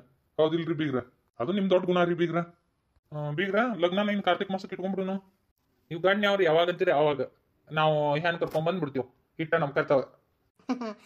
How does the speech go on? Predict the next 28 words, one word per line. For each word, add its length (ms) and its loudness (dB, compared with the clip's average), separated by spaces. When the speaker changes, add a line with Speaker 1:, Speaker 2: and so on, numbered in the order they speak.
Speaker 2:
ಸರಿ, 200 0
ಆಯ್ತು, 260 2
ಆಡ್ರಿ, 180 0
ಹೋಗಿ 180 2
ಬರ್ತೀವ್ರಿ 280 -2
ಹಂಗಾದ್ರೆ. 320 -6
ಎಲ್ಲರೂ 840 -2
ಎಲ್ಲಿ 140 -4
ಹೋದ್ರಿ? 280 0
ಅವ್ರ 100 0
ಅಮ್ಮಾರ್ 280 2
ಬಂದಿದ್ರಲ್ರಿ, 500 -4
ಅವ್ರಿ? 360 -2
Speaker 1:
ತಂಗಿ, 160 2
ಅವ್ರೆಲ್ಲ 280 6
ಗಾಡಿಯಾಗ 580 2
ಕುಂತಾರಲ್ವ? 420 0
Speaker 2:
ಯೋ 160 6
ಪಾರವ್ವ, 260 4
ಇನ್ನೊಂದಿಷ್ಟು 380 0
ದಿನ 80 0
ಇರ್ತೀಯನ್ 380 0
ಬೇ 60 2
ನೀನು? 240 0
ಏನನ್ರಿ, 440 4
ನಮ್ಮ 120 2
ಮನೆಯವ್ರನ್ನ 400 2
ಕೇಳ್ಬೇಕ್ರಿ? 480 0